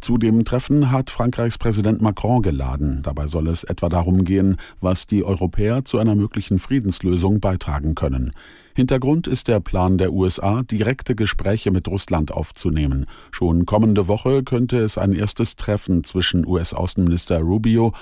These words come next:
und russischen Vertretern in Saudi-Arabien geben. Zum Abschluss des zweiundzwanzigsten Spieltags in der Fußball-Bundesliga hat Mainz null fünf einen Auswärtssieg geholt.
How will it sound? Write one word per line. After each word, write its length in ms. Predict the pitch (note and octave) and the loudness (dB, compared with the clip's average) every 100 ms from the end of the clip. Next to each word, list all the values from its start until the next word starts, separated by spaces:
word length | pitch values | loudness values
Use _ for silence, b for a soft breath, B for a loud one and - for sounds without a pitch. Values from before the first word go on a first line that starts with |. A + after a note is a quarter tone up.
| B | B
und 260 | - A#2 - | -2 -2 0
russischen 480 | F#2 - F#2+ - E2+ | -2 0 -2 0 0
Vertretern 600 | F2+ - A2 - G2+ G2+ | 0 0 0 0 2 2
in 220 | G#2+ G#2 | 2 0
Saudi-Arabien 1000 | G2 E2 E2 F#2 - F#2 F2+ E2+ D2+ C#2 | 2 0 0 0 0 0 -2 0 -2 -2
geben. 360 | C#2 C2+ A#1+ A#1+ _ _ _ _ _ B B B B B B B B B | -4 -6 -6 -8 _ _ _ _ _ B B B B B B B B B
Zum 240 | - C#3 D3 | -2 2 2
Abschluss 400 | - - D#3+ - | 0 0 0 2
des 320 | D#3 C#3 - - | 0 0 -2 -2
zweiundzwanzigsten 760 | B2 C3 C3+ C3 B2+ B2+ B2+ | 0 2 2 0 2 0 0
Spieltags 640 | B2 - D3+ B2+ B2 A2 - | -2 0 -2 0 0 0 -2
in 160 | A2 | 0
der 80 | A2 | 0
Fußball-Bundesliga 1000 | G#2+ B2+ - G#2+ C3 D#3+ - E2+ D#2 D#2+ | 2 0 0 2 2 0 0 -2 0 -2
hat 220 | D#2+ - | -2 -2
Mainz 300 | F#2 F#2+ - | 0 0 0
null 160 | G#2+ G2 | 0 0
fünf 260 | - D3 | 0 -2
einen 320 | - A#2+ A#2 - | 0 2 2 2
Auswärtssieg 720 | C#3 - E2+ D2+ - D2+ - | -2 -2 -4 -4 -6 -6 -4
geholt. 460 | D#2+ D#2 D2+ - | -4 -4 -6 -8